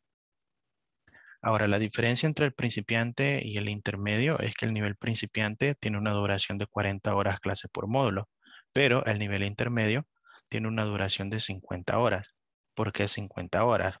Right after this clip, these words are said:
Por ser nivel intermedio, requiere de diez horas adicionales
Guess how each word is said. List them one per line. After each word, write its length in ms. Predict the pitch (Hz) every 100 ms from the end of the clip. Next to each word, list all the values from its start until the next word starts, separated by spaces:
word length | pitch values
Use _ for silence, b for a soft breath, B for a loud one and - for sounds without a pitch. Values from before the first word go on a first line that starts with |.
| -
Por 160 | 123
ser 200 | - 107
nivel 260 | 104 104 104
intermedio, 760 | 110 107 104 107 104 113 143 -
requiere 500 | 104 98 - 98 98
de 140 | 98
diez 180 | 95 95
horas 300 | 101 101 98
adicionales 720 | 107 104 - 135 127 113 147